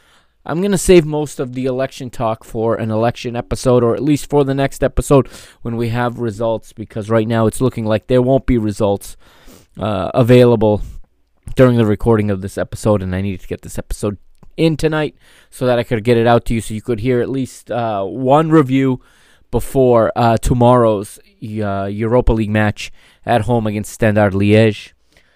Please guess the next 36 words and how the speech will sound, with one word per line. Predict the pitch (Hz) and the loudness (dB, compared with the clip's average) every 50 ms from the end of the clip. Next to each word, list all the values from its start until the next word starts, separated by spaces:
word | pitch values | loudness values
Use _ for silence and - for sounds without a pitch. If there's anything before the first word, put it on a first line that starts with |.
| _ _ _ - | _ _ _ -20
Um, | 107 98 98 95 90 - - - - - - - _ _ _ _ _ _ _ _ _ _ _ _ _ _ _ _ _ _ _ _ _ _ _ | -18 -16 -16 -16 -16 -18 -18 -20 -20 -20 -20 -20 _ _ _ _ _ _ _ _ _ _ _ _ _ _ _ _ _ _ _ _ _ _ _
it | 131 120 98 | -8 -6 -4
has | 113 120 110 98 | -4 -4 -4 -4
been | 107 104 113 117 117 117 113 113 110 | 0 2 2 4 4 2 0 0 -2
a | - 117 110 | -4 -4 -2
day | 98 113 113 113 110 | 2 4 4 4 4
where | 107 110 107 | 4 2 2
I | 104 107 | 2 0
have | 110 113 117 95 95 104 107 | 0 -2 -4 -6 -8 -8 -8
been | 113 104 110 | -10 -8 -8
absolutely | 110 107 - - - 117 107 113 107 | -8 -10 -10 -12 -10 -8 -8 -6 -8
glued | 104 107 113 113 120 120 123 120 113 107 104 - | -4 0 2 4 6 6 6 4 4 0 -2 -8
to | - - 117 110 110 101 - - 98 | -8 -6 -6 -4 -4 -6 -8 -10 -10
B | 104 107 110 110 | -10 -8 -8 -8
T | 104 - - 113 104 | -10 -10 -10 -10 -8
V, | 98 113 113 113 107 - _ _ _ _ _ - | -6 -6 -6 -8 -8 -12 _ _ _ _ _ -12
and | 104 104 | -8 -6
now | 107 110 113 | -4 -2 -2
I'm | 113 110 107 | -2 -2 -2
watch-, | 110 113 110 110 - - | -2 -2 -2 -2 -4 -4
I | - 110 110 | -2 -2 0
have | 101 113 107 104 92 - | 0 0 -2 -2 -4 -6
T | - - 135 127 | -6 -4 -4 -2
V | 107 110 110 107 117 120 117 | -2 -2 -2 -2 -2 -2 -2
E | - | -2
on | - 117 110 107 107 101 - | -4 -4 -4 -4 -6 -6 -8
next | - 98 117 123 127 135 - - - | -10 -8 -6 -4 -4 -4 -4 -6 -10
to | - 117 | -10 -8
me, | 110 104 | -8 -8
T | 101 - 123 | -8 -8 -8
V | 113 110 110 | -6 -4 -4
E | 107 | -4
twenty-four, | 98 104 107 98 - - - 117 110 104 - - - - | -2 -2 -4 -4 -4 -2 0 2 2 2 0 -4 -6 -6
T | - | -6
V | 107 101 104 98 | -4 -4 -4 -4
twenty-four, | - - 107 104 101 - - 113 107 101 | -4 -6 -6 -8 -10 -8 -6 -6 -6 -6